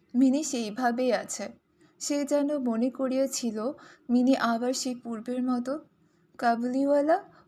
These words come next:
ও কাবুলিওয়ালা" করিয়া ছুটিয়া আসিবে। তাহাদের সেই অত্যন্ত কৌতুকাবহ পুরাতন হাস্যলাপের কোনরূপ ব্যতয় হইবে না।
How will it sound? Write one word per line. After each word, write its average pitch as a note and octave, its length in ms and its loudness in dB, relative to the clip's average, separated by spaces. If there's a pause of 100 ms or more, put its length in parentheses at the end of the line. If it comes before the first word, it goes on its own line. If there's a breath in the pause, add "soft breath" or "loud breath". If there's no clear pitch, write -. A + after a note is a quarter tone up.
(280)
ও E4+ 200 -2
কাবুলিওয়ালা" D4+ 800 -2
করিয়া D#4 600 -4 (240 loud breath)
ছুটিয়া A#3+ 460 -8
আসিবে। G#3 480 -10 (1300)
তাহাদের B3 360 -6
সেই B3 340 -6
অত্যন্ত D4 760 -8
কৌতুকাবহ C4+ 880 -2
পুরাতন C4 600 -4
হাস্যলাপের C4+ 720 -4
কোনরূপ B3+ 560 -2
ব্যতয় A#3 460 -2
হইবে G3+ 380 -8
না। - 160 -14